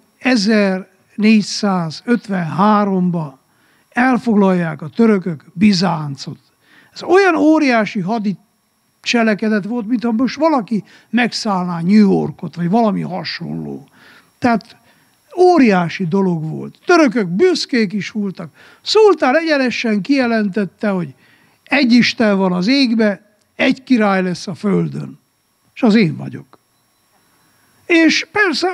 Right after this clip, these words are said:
óriási sereget toboroz, ágyukat öntet, felkészül, alaposan, tehát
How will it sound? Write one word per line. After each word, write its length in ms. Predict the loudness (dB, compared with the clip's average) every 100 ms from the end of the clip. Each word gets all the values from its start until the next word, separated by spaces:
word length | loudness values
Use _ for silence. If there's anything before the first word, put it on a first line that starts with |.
| 2
óriási 560 | 4 4 2 0 -2
sereget 520 | -4 0 0 0 -4 -8
toboroz, 880 | -2 0 2 0 0 -4 -10 -18 _ _ _
ágyukat 680 | -2 2 2 2 0 -2 -2
öntet, 480 | 0 0 0 -4 -8
felkészül, 880 | -4 0 0 -2 -6 -8 -8 -8 -2
alaposan, 720 | 0 2 0 -6 -8 -8 -10
tehát 200 | -8 -12